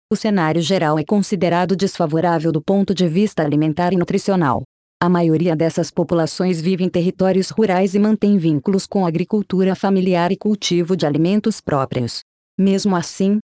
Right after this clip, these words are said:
os pesquisadores identificaram crescimento no consumo de produtos industrializados, especialmente entre crianças, adultos e idosos.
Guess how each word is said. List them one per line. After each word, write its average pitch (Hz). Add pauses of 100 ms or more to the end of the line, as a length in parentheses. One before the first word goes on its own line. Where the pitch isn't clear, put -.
os -
pesquisadores 185
identificaram 190
crescimento 175
no 226
consumo 180
de 160
produtos 165
industrializados, 165 (220)
especialmente 180
entre 175
crianças, 165 (200)
adultos 202
e 208
idosos. 135